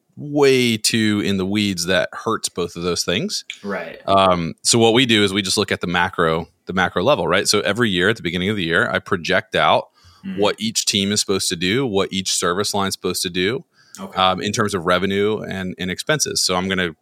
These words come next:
Speaker 1: work on it until I get the margin that I want. And then I'm, we're gonna go back to the table and ask, "Do we need to do price increases? Do we need to restaff our team or restructure our team to make this happen?"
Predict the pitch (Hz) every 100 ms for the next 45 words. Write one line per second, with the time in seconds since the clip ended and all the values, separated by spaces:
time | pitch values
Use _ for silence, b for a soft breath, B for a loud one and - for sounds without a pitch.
0 | 82 92 98 - 95 98 98 95 85 87
1 | 85 87 87 87 82 80 80 107 147 -
2 | 90 87 80 - 87 82 80 85 87 80
3 | - 127 143 92 85 87 - 82 82 78
4 | 76 160 160 139 127 127 110 110 101 -
5 | b b 98 95 90 87 87 - 87 -
6 | - - 139 107 80 - 139 139 - 113
7 | - 110 95 87 - - - 92 92 -
8 | 67 85